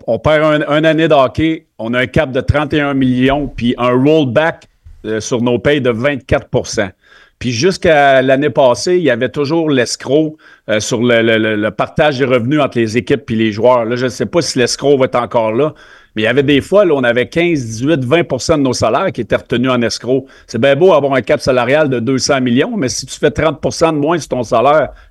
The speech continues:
pour les joueurs, c'est pas mieux non plus. Donc ça, j'ai, ça, je le sais que ça a toujours été un irritant pour l'association des joueurs.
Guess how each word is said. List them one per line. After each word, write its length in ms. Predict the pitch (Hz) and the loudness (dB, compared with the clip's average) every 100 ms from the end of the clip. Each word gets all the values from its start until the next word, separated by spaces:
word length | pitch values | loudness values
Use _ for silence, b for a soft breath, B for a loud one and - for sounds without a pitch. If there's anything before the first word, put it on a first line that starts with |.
| b b b | b b b
pour 120 | - 120 | -4 0
les 140 | 117 | 0
joueurs, 300 | 113 143 143 | 2 2 2
c'est 100 | - | -2
pas 120 | 139 120 | -2 0
mieux 160 | 139 | 2
non 240 | 131 117 110 | 2 0 0
plus. 220 | 135 131 | -2 0
Donc 200 | 120 117 | -2 -4
ça, 140 | 196 | -4
j'ai, 360 | 175 147 127 120 B | 0 2 2 0 B
ça, 200 | - 196 | -6 -4
je 100 | 165 | 0
le 60 | 127 | 0
sais 180 | - 170 | 0 0
que 60 | |
ça 100 | 151 | 0
a 20 | 127 | -2
toujours 380 | 151 143 156 | -2 -2 0
été 200 | 143 143 | 0 0
un 160 | 156 131 | 0 2
irritant 420 | 151 - - 165 | 0 -2 -2 -2
pour 120 | 156 123 | 0 -2
l'association 720 | 117 131 117 123 117 - 131 | 0 -2 0 0 0 0 0
des 140 | 120 | 0
joueurs. 440 | 104 110 135 135 | 0 0 0 0